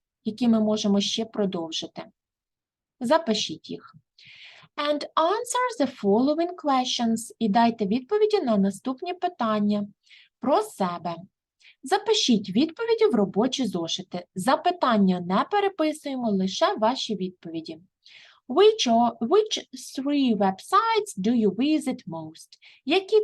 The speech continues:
три сайти ти найчастіше відвідуєш? Which web browser do you use? Який веб-браузер ти використовуєш? Is the camera,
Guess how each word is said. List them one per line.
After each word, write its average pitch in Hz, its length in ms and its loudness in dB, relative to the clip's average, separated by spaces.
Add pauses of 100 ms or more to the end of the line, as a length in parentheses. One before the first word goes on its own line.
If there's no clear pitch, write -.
три 277 380 2 (360)
сайти 480 540 -4 (420)
ти 311 260 2 (160)
найчастіше 277 840 -2
відвідуєш? 160 840 -6 (800)
Which 311 380 2
web 339 260 6
browser 226 680 2
do 185 160 -4
you 185 400 0
use? - 340 -20 (760)
Який 226 400 0
веб-браузер 233 840 2 (1120)
ти 202 140 4
використовуєш? 208 1040 -2 (760)
Is 262 220 4 (120)
the 453 200 -4
camera, 320 540 4